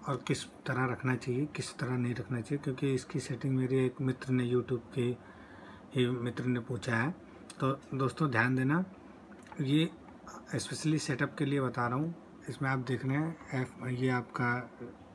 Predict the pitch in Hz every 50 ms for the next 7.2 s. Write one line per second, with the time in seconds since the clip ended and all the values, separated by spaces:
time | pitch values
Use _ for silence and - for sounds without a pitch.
0 | - - - - - 131 120 117 117 131 131 135 139 - - - - - - -
1 | - - 131 117 123 120 123 123 127 139 160 - - - - - - - - -
2 | - 127 117 117 110 117 120 120 117 113 110 107 123 120 123 127 127 127 127 120
3 | - - 139 139 151 - - - - - - - - 127 113 - - 123 113 -
4 | - 143 139 127 117 120 117 107 101 104 117 127 123 120 135 165 - - - -
5 | - - - - - - 123 - 139 147 160 180 - - - - - - - -
6 | - - - - - - - - - - - - - - - - 123 127 123 120
7 | 123 143 180